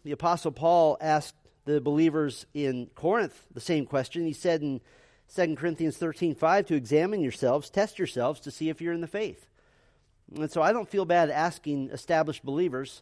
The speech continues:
"Are you a true worshiper?" I'd rather somebody share the gospel with me a thousand times, needlessly because I'm saved, than the other way around. Are you a true worshiper of Christ? When given the option to go quietly with the crowds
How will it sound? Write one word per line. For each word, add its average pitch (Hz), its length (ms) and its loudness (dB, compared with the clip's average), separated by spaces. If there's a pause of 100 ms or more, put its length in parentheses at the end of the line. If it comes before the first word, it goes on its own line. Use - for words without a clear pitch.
(120)
"Are 156 160 2
you 160 180 0
a 160 60 -4
true 151 240 -4
worshiper?" 151 520 -6 (600)
I'd 190 240 2
rather 156 220 2
somebody 170 320 -4
share 180 220 -2
the 160 80 -4
gospel 160 400 0
with 135 160 -6
me 156 140 0
a 127 40 0
thousand 165 480 0
times, 143 520 -6 (320)
needlessly 165 680 2
because 131 300 -4
I'm 156 160 -2
saved, 113 400 -6 (560)
than 139 140 -6
the 143 100 2
other 151 140 2
way 151 120 2
around. 120 460 -4 (1120)
Are 196 200 8
you 240 140 4
a 214 60 4
true 214 200 -4
worshiper 175 460 0
of 156 100 -4
Christ? 185 440 0
When 175 300 2
given 214 260 8
the 190 80 6
option 190 420 4
to 156 60 -2
go 165 460 4 (960)
quietly 208 560 6
with 196 200 -2
the 180 60 -4
crowds 175 720 0